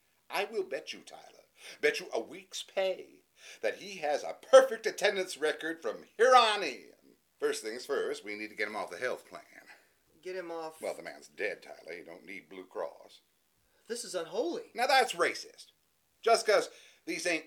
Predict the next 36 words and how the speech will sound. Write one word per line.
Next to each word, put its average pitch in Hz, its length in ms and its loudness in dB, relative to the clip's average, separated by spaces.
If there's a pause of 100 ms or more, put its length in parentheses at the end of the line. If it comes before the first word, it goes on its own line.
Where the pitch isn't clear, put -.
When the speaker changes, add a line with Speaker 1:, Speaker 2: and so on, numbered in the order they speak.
Speaker 1:
artifacts 135 500 0
from 95 140 -14
your 151 300 4
religion. 98 460 -4
I 131 100 0
mean, 135 160 -2
if - 80 -6
this 160 180 -2
was 135 160 -4
a 117 80 0
Lutheran 147 840 -4
spear, 120 760 -6
you 123 120 -6
wouldn't 120 280 -6
be 90 120 -12
saying 92 400 -6
that. 104 260 -10 (380)
Speaker 2:
You 277 220 -6
created 294 840 -2
a 254 120 6
zombie. 269 580 4
Speaker 1:
Well, 240 120 8
Jesus 247 560 2
raised 180 340 4
Lazarus 208 800 4
from 160 220 -4
the 139 80 2
grave. 131 480 4
Don't 143 180 -2
call 131 240 4
him 202 220 -2
unholy. 139 520 2
Now, 165 240 0
now 160 120 8
who's 220 280 -4
next? - 400 -10